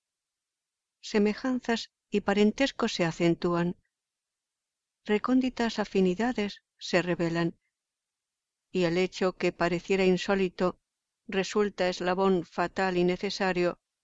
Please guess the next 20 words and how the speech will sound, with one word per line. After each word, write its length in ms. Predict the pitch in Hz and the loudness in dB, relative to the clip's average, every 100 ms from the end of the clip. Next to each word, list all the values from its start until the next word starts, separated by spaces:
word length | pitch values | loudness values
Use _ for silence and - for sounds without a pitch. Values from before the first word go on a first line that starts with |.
| _ _ | _ _
de 160 | - 190 | -2 -2
la 100 | 175 | 0
cadena 420 | 190 247 240 226 | 0 2 2 2
cuyas 560 | - 202 190 180 - - | 0 0 2 0 -2 -6
dos 260 | 254 - | -6 -4
extremidades 960 | 165 - - 196 170 175 190 180 175 - _ _ _ _ _ | -6 -6 -4 0 2 2 0 0 -4 -8 _ _ _ _ _
siempre 460 | - - 185 180 180 | -4 2 4 2 -2
serán 320 | 185 175 180 | 0 2 2
desconocidas 800 | 180 - 190 185 - 185 170 175 | 0 -2 -2 -2 -2 -2 -2 -6
para 280 | - 175 175 | -4 -2 0
el 80 | 170 | 0
hombre. 320 | 170 175 175 _ _ _ _ _ _ _ _ _ _ _ _ _ _ _ _ _ _ _ _ _ | -2 -4 -10 _ _ _ _ _ _ _ _ _ _ _ _ _ _ _ _ _ _ _ _ _
Y 140 | 185 | 0
entonces, 680 | 170 - 190 190 196 190 _ _ _ _ _ _ | 0 0 -2 0 -4 -6 _ _ _ _ _ _
el 160 | 196 | 2
historiador 680 | 190 - 180 185 180 208 202 | 2 2 0 2 4 2 2
que 220 | _ 190 | _ -2
generaliza 800 | 180 190 185 175 175 220 220 175 | 0 4 4 4 2 0 0 -4
y 60 | 175 | -4
filosofa, 880 | - 196 190 - 208 180 185 180 | -2 -2 -2 0 -2 -2 -2 -2